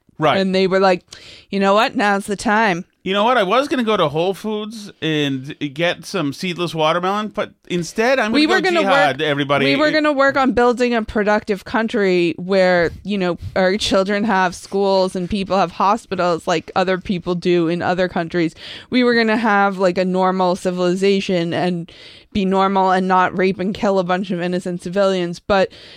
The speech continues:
Speaker 2: because Kevin McCarthy got voted out as speaker, d-, now's the time to <laughs> strike at
Speaker 1: We needed him
Speaker 2: Israel.
Speaker 1: in there.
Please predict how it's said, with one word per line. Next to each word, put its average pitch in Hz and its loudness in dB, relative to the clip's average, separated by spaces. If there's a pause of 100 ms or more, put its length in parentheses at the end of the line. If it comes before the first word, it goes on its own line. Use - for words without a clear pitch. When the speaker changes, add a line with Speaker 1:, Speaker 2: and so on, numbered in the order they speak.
(160)
Speaker 2:
because 226 2
Kevin 214 0
McCarthy 202 0
got 190 2
voted 190 2
out 180 2
as 185 -4
speaker, 180 0
d-, - -6
now's 196 0
the 190 -6
time 190 0
to 214 -4
<laughs> - -
strike - -2
at 175 2
Speaker 1:
We - 2
needed - 0
him - 2
Speaker 2:
Israel. - 2
Speaker 1:
in 202 -2
there. 127 0